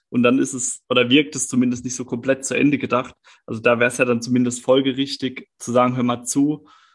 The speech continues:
ähm, Achtung, es gibt da potenzielle Fallstricke, die du beachten musst, oder die, also die aufkommen könnten. Da und da gibt's Beratungsmöglichkeiten sozusagen.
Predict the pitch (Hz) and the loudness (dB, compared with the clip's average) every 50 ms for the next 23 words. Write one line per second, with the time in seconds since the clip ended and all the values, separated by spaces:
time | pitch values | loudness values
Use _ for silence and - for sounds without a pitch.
0 | _ _ _ _ - 120 120 120 120 117 117 117 120 120 117 - _ _ _ _ | _ _ _ _ 0 2 4 4 4 4 2 0 0 -2 -4 -10 _ _ _ _
1 | _ _ _ _ _ _ _ _ _ _ _ 127 131 - - - 139 131 127 131 | _ _ _ _ _ _ _ _ _ _ _ 0 0 0 0 2 2 2 2 0
2 | - 147 139 - 139 139 - 147 127 123 127 123 123 135 127 123 120 - 123 123 | -2 -2 0 2 0 0 0 -8 -8 -8 -8 -8 -4 -2 -2 -2 -2 0 0 0
3 | 127 - - - 139 131 131 120 127 123 117 120 120 - 117 120 - - _ 123 | 2 0 -4 -8 -6 -6 -6 -4 -4 -6 -6 -2 0 0 0 0 -2 -6 _ -4
4 | 120 127 151 175 - - _ - _ _ _ _ _ _ _ _ _ _ _ _ | -2 -2 -2 -4 -6 -12 _ -20 _ _ _ _ _ _ _ _ _ _ _ _
5 | - 120 123 117 120 - 135 143 - - - 120 113 113 113 - 123 123 120 123 | 4 4 4 4 4 0 0 0 0 -4 -6 -4 -4 -4 -4 -2 -2 0 2 2
6 | 123 123 - - 131 120 120 117 117 - 135 135 147 139 - - 139 143 139 139 | 2 0 -4 0 2 2 2 2 0 -2 0 0 0 -2 -2 -2 -2 -2 -2 -4
7 | - _ _ _ _ _ - 120 123 127 120 123 123 120 123 117 - - _ 117 | -8 _ _ _ _ _ -2 0 0 4 2 2 2 0 -6 -12 -12 -14 _ -2
8 | 110 113 117 120 123 123 110 113 - 113 110 113 117 110 - - 113 110 110 - | 2 2 2 2 0 -8 -10 -6 -6 -6 -6 -6 -8 -12 -8 -4 -4 -4 -4 -4
9 | 113 110 110 - - 113 117 117 113 110 - | -8 -8 -8 -10 -12 -8 -6 -6 -6 -6 -8